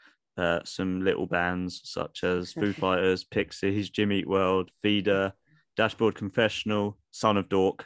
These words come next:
Speaker 1: very important,
Speaker 2: <laughs>
Speaker 1: Son of
Speaker 2: Yes,
Speaker 1: Dork.
Speaker 2: very important.
Speaker 1: Um, how was, you, you mentioned, uh, when we were talking about the first album, like, you were super excited to go and work with that dude in London for three days.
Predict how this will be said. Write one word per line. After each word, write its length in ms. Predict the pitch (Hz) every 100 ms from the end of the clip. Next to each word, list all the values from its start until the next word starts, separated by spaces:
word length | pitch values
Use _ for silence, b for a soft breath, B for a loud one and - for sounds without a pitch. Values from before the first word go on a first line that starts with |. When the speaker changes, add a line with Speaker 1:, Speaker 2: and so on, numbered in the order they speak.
| -
Speaker 1:
very 220 | 98 92
important, 460 | 92 95 90 92 92
Speaker 2:
<laughs> 60 | -
Speaker 1:
Son 180 | 196 92
of 40 | 90
Speaker 2:
Yes, 80 |
Speaker 1:
Dork. 180 | 98 175
Speaker 2:
very 200 | 156 151
important. 440 | 147 143 156 160 82
Speaker 1:
Um, 640 | 101 104 104 104 104 104 - - - _ -
how 240 | 127 156
was, 180 | 156 156
you, 140 | 143 135
you 140 | 127 135
mentioned, 480 | 151 - 135 127 -
uh, 120 | 110
when 160 | 117 113
we 60 |
were 20 | 107
talking 200 | 123 113
about 120 | 104
the 60 |
first 360 | - 113 110 -
album, 320 | 95 95 98
like, 140 | 95 92
you 80 |
were 40 | 98
super 340 | - 139 -
excited 420 | 113 - 113 98 92
to 60 |
go 160 | - 101
and 100 | 101
work 180 | 101 -
with 100 | 98
that 180 | 92
dude 260 | - 101 101
in 120 | 98
London 440 | 101 101 98 98 95
for 80 | -
three 320 | - 127 113
days. 480 | 107 101 98 95